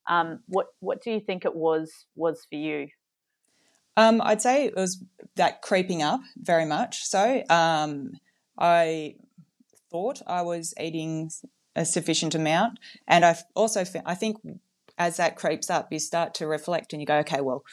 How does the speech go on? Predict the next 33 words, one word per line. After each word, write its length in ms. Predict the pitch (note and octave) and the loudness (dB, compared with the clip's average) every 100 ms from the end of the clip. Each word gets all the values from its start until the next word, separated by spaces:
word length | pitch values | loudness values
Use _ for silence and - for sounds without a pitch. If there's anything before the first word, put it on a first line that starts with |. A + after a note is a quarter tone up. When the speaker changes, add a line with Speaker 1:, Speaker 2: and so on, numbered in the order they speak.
| - - | -14 -2
Speaker 2:
something's 460 | F#3+ F#3 E3+ C#3+ | 0 0 -2 0
wrong." 320 | D#3 C#3+ - | 2 2 0
So 180 | - D#3+ | 2 2
then 140 | D#3+ D#3+ | 4 0
you 100 | D3+ | 0
try 400 | D#3+ D3 C#3 - | 0 2 0 -2
other 220 | D3 C#3 | 0 0
things. 420 | C3+ D3+ C3 A2 - | -2 -4 -6 -4 0
So 80 | |
you 140 | D3 D3 | 2 2
might 280 | D#3 - - | 0 0 -2
change 460 | D3+ D3 C#3+ - - _ _ - | -2 -2 -4 -8 -14 _ _ -2
one 220 | D3+ C#3+ | 2 2
aspect 460 | C3+ - D#3+ D3 D#3 | 2 0 0 2 2
of, 240 | C#3+ C#3 | 0 0
say, 180 | - D3 | 2 2
your 120 | C#3+ | 2
diet 340 | C#3+ C3+ C3+ | 2 4 2
because 280 | D#3 D#3 C#3+ | 0 -4 -4
you're 120 | D3 | -2
going, 120 | C#3+ C#3 | -4 -4
"Well, 140 | C#3 | -4
I'm 100 | C3+ | -4
tired. 420 | - C#3+ C#3 C#3 - - _ D#3+ | -4 -2 -2 -4 -8 -20 _ 0
Maybe 320 | D3+ C#3+ C3+ | 2 4 2
it's 380 | - - - - _ _ - | 0 -2 -6 -8 _ _ -10
this 400 | C3 C#3+ - - | -2 0 0 0
or 120 | C#3 | 0
that 220 | C#3 C#3+ | 0 -2
or 140 | D3+ C3+ | -2 0
the 140 | C#3+ | 4
other." 260 | D3 - - F#2+ | 4 2 -2 -6
Speaker 1:
Yep. 160 | D#3 | -12